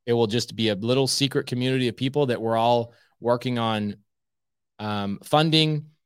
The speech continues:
getting ourselves wedged into deals, getting ourselves chunks of equity, chunks of capital, getting ourselves put into really, really strong positions, and then you guys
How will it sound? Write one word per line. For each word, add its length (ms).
getting 260
ourselves 400
wedged 360
into 220
deals, 560
getting 280
ourselves 340
chunks 320
of 80
equity, 440
chunks 320
of 140
capital, 600
getting 220
ourselves 380
put 180
into 180
really, 240
really 200
strong 280
positions, 520
and 120
then 140
you 140
guys 260